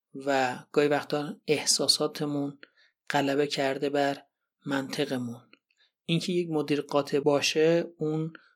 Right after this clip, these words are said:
بحث جداگونه است، اما قاطعیت ربطی به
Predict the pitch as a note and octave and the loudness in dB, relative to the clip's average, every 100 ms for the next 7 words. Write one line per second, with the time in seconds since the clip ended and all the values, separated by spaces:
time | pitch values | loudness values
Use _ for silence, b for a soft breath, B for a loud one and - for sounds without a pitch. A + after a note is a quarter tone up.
0 | _ - D3 - E3 D3 C3+ C3 C3 C3+ | _ -8 -4 -2 -2 -2 -2 -6 -6 -6
1 | A#2+ - - - _ _ _ D#3 E3+ F#3 | 0 0 0 -6 _ _ _ 0 2 2
2 | F#3+ - _ _ _ - D3 C#3+ D3+ C#3+ | 0 -8 _ _ _ 4 4 2 -4 -2
3 | C#3+ E3 E3 E3+ D3+ E3 - - D#3+ D#3 | 2 2 0 -4 -2 -2 -4 -8 0 4
4 | D3+ D#3 D#3 | 6 6 2